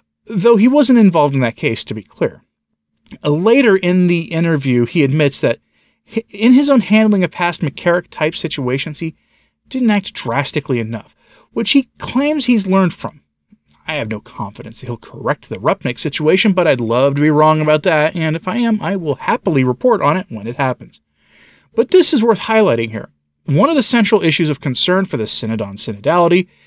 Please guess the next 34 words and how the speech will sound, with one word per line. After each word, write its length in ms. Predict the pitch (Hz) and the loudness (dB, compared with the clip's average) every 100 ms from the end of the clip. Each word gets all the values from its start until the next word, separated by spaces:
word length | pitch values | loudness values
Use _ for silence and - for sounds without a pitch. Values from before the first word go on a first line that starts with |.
| _ _ - | _ _ -4
is 160 | 202 | -2
the 80 | 214 | -2
treatment 400 | - 185 180 170 | -2 0 2 2
of 220 | 151 143 | 2 2
what 140 | 135 120 | 0 0
we 180 | 123 | -2
like 160 | 113 110 | -2 -6
to 60 | - | -8
call 240 | - 208 | -2 0
around 320 | 214 139 139 | 2 2 0
here 240 | 160 190 - - | -2 -6 -6 -10
the 80 | |
James 320 | 127 113 101 123 | -8 -8 -10 -10
Martin 240 | 101 113 | -10 -8
sin 420 | - - 185 175 - | -6 -2 0 -2 -2
and 120 | 175 | -2
the 60 | 175 | -2
blessings 540 | 123 113 - 123 120 | -2 -4 -4 -6 -6
of 240 | - 107 | -6 -8
those 240 | - 98 - | -10 -20 -20
pairings. 580 | - 180 127 104 113 - _ _ _ _ _ _ | -4 -2 -2 -6 -16 -16 _ _ _ _ _ _
Some 320 | - - 185 | -6 0 2
have 160 | 185 214 | 2 0
suggested 480 | 240 - 175 - 175 | 0 0 0 -2 -4
that 80 | |
the 80 | 202 | -4
church 320 | 190 170 175 | -2 0 0
can 220 | - 190 156 | 0 0 0
bless, 480 | 143 143 165 - - _ _ _ | 0 0 -2 -6 -12 _ _ _
get 100 | - | -20
ready 140 | 104 107 | -16 -6
for 100 | 117 | -2
this 180 | 160 | 0
one, 160 | 143 143 | 0 -2